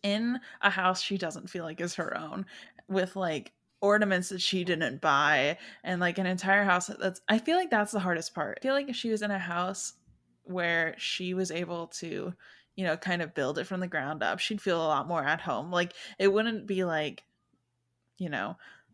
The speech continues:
this is Rebecca's things and I'm living in it, it'd be like, "This is my things. Rebecca wasn't ex-, uh,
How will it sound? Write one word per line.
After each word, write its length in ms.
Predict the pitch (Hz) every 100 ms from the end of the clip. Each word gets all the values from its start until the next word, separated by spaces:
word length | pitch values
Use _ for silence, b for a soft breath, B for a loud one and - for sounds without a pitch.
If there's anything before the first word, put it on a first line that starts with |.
| _ _
this 200 | 170 -
is 140 | 170
Rebecca's 520 | 170 160 156 165 160
things 340 | - 139 160 170
and 100 | 143
I'm 140 | 151
living 340 | 147 135 151 185
in 100 | 208
it, 220 | 254 262
it'd 140 | 202 175
be 100 | 175
like, 180 | 165 170
"This 160 | 175
is 160 | 185 175
my 200 | 165 165
things. 440 | - 165 156 156
Rebecca 360 | 165 151 160 165
wasn't 320 | 156 156 -
ex-, 140 | - -
uh, 60 | -